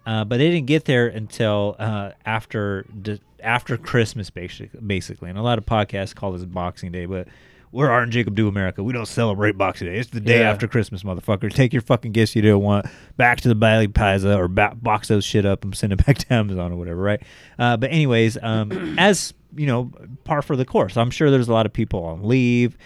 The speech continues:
Speaker 1: you know, 'cause it's the Christmas holiday. Everyone's gearing up to get drunk for fucking New Year's Eve. So, you know, they're not able to get somebody out there till the day after Christmas. So you gotta
Speaker 2: Yeah.
Speaker 1: think pretty much, like, two weeks goes by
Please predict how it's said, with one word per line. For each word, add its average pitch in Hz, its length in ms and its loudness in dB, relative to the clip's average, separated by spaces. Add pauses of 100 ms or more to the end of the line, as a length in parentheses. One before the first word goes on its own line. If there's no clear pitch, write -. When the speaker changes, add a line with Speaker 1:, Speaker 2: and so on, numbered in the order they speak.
(280)
Speaker 1:
you 107 80 -4
know, 104 120 0
'cause - 140 -6
it's 104 120 -6
the 117 80 -4
Christmas - 400 -8
holiday. 127 480 4
Everyone's 101 340 -2
gearing 110 300 -4
up 104 140 -4
to 104 80 -10
get 104 160 -4
drunk 98 280 -6
for 101 120 -12
fucking 104 260 -12
New 98 80 -12
Year's 92 260 -12
Eve. 143 280 -2 (320)
So, 165 280 4
you 147 120 0
know, 151 180 2 (140)
they're 135 120 2
not 156 160 6
able 139 200 4
to 127 60 2
get 123 200 0
somebody 117 340 -4
out 101 200 -2
there 107 160 -2
till 104 180 -6
the 101 60 -4
day 95 140 -6
after 90 200 -8
Christmas. 107 380 -8
So 143 80 -6
you 147 60 -2
gotta 151 180 0
Speaker 2:
Yeah. 123 60 4
Speaker 1:
think 127 180 0 (320)
pretty 254 160 2
much, 190 240 -2
like, 123 280 -2
two 185 240 2
weeks 147 380 0
goes 95 360 -2
by 85 520 -4